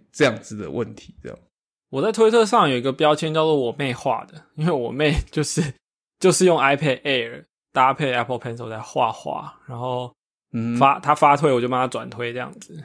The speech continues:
Speaker 2: 那我是没有听她说过有什么问题就是了，因为她那时候选 Air，然后对她来说已经是够用了。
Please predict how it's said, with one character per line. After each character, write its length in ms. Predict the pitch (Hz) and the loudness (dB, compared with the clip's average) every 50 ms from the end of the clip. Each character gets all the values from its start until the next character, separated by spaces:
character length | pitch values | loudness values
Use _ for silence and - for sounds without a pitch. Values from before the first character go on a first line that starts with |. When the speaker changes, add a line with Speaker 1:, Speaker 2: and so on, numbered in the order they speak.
| - _ _ | -20 _ _
Speaker 2:
那 360 | 156 143 147 143 135 131 127 - _ _ _ _ _ _ _ _ | -4 -2 0 0 0 -2 -4 -8 _ _ _ _ _ _ _ _
我 100 | - 127 | -6 -4
是 120 | 135 - 330 | -2 -2 0
没 80 | 415 | 2
有 80 | 202 156 | 2 2
听 160 | 147 190 190 | 2 2 4
她 120 | 190 202 190 | 4 4 2
说 220 | 190 - 185 190 | 4 4 2 4
过 160 | 190 190 170 | 6 6 6
有 100 | 143 127 | 6 4
什 80 | 123 131 | 2 0
么 140 | 120 117 123 | -2 -2 0
问 240 | 143 165 151 123 | 2 2 2 0
题 220 | 110 - - 135 139 | 0 -6 -12 -14 -12
就 200 | - 143 135 131 | -12 -12 -12 -12
是 260 | - - - - 135 | -14 -16 -14 -14 -14
了， 300 | 135 135 - - - - - - | -14 -14 -14 -16 -16 -18 -18 -16
因 160 | 175 175 165 | -14 -10 -8
为 480 | 165 156 151 147 143 139 139 143 143 - | -6 -4 -4 -4 -6 -8 -10 -12 -14 -10
她 160 | - - 175 | -4 -2 0
那 100 | 175 175 | 0 0
时 60 | 175 175 | 0 0
候 80 | 170 | -2
选 200 | 165 - 135 123 | -2 -2 -6 -8
Air， 360 | 127 - 147 131 127 120 120 | -6 -4 -4 -4 -4 -6 -8
然 160 | 123 127 131 127 | -12 -14 -12 -8
后 520 | - 160 147 143 143 139 135 131 139 151 _ _ _ _ _ _ _ _ - | -4 -2 -2 0 -2 -2 -4 -4 -8 -10 _ _ _ _ _ _ _ _ 2
对 120 | 254 254 | 6 6
她 140 | 233 226 220 | 8 8 8
来 60 | 196 | 6
说 160 | 175 196 180 | 6 6 4
已 40 | 151 | 4
经 200 | 127 143 151 160 | 4 0 -2 -4
是 640 | 151 - 165 156 143 135 131 127 120 123 131 135 147 - - | -4 -2 -2 0 0 0 -2 -6 -8 -10 -12 -14 -16 -6 -2
够 260 | - 156 131 120 127 | 0 0 2 0 -2
用 260 | 131 127 117 - - - | -4 -6 -6 -8 -12 -16
了。 160 | 80 80 | -18 -18